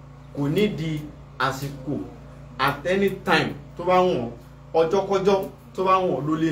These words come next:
hàn. Àkókò ké-, èyíkéyìí àkókò tó bá wọ̀n ló lè hàn, yóò ṣiṣẹ́. Yàtọ̀ tó wà ń bẹ nìyẹn. So,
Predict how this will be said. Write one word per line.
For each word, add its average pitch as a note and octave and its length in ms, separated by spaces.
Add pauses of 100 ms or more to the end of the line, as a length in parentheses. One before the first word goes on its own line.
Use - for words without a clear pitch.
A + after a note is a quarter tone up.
hàn. B2 240 (1000)
Àkókò - 440 (180)
ké-, A3+ 280
èyíkéyìí F3+ 460
àkókò F#3 420
tó E3 60
bá F#3+ 120
wọ̀n D#3+ 320 (100)
ló D#3 100
lè E3 140 (100)
hàn, B2 180 (180)
yóò D3+ 100
ṣiṣẹ́. B2+ 320 (540)
Yàtọ̀ A2+ 300
tó C#3+ 60
wà C3+ 140
ń A#2+ 40
bẹ A#2+ 120
nìyẹn. F#2+ 240 (1160)
So, C#3 160